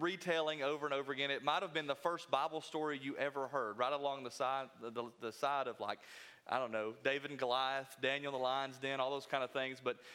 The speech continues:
this is probably one of the most recognizable stories in the Bible. Even if you have not spent any time around church life or have not listened to, to any scripture reading, really, you probably know a little bit about this story.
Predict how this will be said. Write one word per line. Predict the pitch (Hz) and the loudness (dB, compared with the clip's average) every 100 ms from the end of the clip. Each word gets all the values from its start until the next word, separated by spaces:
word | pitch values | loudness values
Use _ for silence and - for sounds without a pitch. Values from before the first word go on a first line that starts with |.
| - - - | -18 -18 0
this | 214 247 | 0 2
is | 247 | -2
probably | - 226 196 170 | 2 2 4 2
one | 190 | 2
of | 202 147 151 | 0 0 0
the | 240 | 2
most | 220 196 170 143 | 4 2 0 -4
recognizable | 131 180 190 196 160 160 156 151 139 135 | 2 2 2 0 2 2 2 0 -4 -4
stories | - 139 127 120 113 - - - _ _ - | -2 0 0 0 -4 -8 -16 -20 _ _ -2
in | 143 135 | 0 0
the | |
Bible. | 123 110 95 101 | 2 2 0 -2
Even | 190 254 262 262 190 | 2 2 2 0 0
if | 165 143 190 - - - - - - | 2 2 -2 -8 -18 -20 -20 -20 -8
you | 151 185 170 | -2 0 2
have | 147 139 | 2 2
not | 160 156 | 0 0
spent | - 147 143 120 - _ | -2 0 0 -2 -10 _
any | 160 208 | -2 0
time | 208 175 175 | 2 2 2
around | 156 147 131 | 2 2 0
church | 151 127 - | -2 0 0
life | 110 107 131 - - - - | 2 2 -2 -10 -20 -20 -8
or | 131 131 131 123 117 - - - | -2 0 0 0 -4 -12 -20 0
have | 131 135 | 0 2
not | 160 135 | 2 2
listened | 175 190 196 180 160 | 0 0 -2 -4 0
to, | 160 147 | 0 0
to | 139 147 151 | 0 0 2
any | 185 175 | 2 0
scripture | 165 - 202 - 196 | -2 0 0 0 -2
reading, | 175 180 180 170 | 2 2 0 0
really, | 165 170 165 | 2 2 2
you | 165 214 | 0 -2
probably | 226 240 226 180 151 | -2 0 0 0 0
know | 160 165 | 2 2
a | 139 | 2
little | 160 220 190 | 2 0 0
bit | 139 131 | 0 2
about | 117 123 113 120 | 2 2 0 -4
this | 120 | -6
story. | - - 98 90 | -6 -8 -6 -8